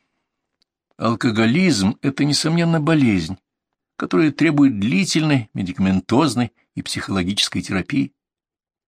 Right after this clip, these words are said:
но не в том аспекте, в котором они мыслят. Насильно госпитализировать мы можем только человека в состоянии острого психоза,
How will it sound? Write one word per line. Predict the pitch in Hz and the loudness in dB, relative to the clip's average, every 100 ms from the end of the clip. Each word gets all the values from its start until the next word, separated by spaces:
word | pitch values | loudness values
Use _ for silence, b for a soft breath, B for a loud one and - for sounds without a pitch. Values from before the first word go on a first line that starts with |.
| _ | _
но | 117 120 | 0 2
не | 123 117 | 2 0
в | |
том | - 139 139 - | 0 2 2 0
аспекте, | 143 - - 190 - - 98 b b | -2 -2 -2 -2 -2 -4 -6 b b
в | |
котором | 113 104 101 - | -4 0 0 2
они | 120 120 | 0 2
мыслят. | 123 123 - 101 - _ _ _ _ _ _ _ _ - | 2 0 -2 -8 -12 _ _ _ _ _ _ _ _ -6
Насильно | 107 113 110 - 233 180 113 | 0 2 2 2 2 2 2
госпитализировать | 98 - - - 98 87 95 92 87 | 0 -4 -6 -2 0 2 2 2 0
мы | 98 | 0
можем | 92 87 92 | 0 0 0
только | 101 95 101 | -2 -2 -2
человека | - 113 101 107 120 B B | -2 0 2 2 -2 B B
в | B | B
состоянии | 131 - 104 101 - | -4 0 2 2 2
острого | 135 - 120 117 | -2 -2 0 0
психоза, | - 277 - 175 104 | 0 -4 0 0 0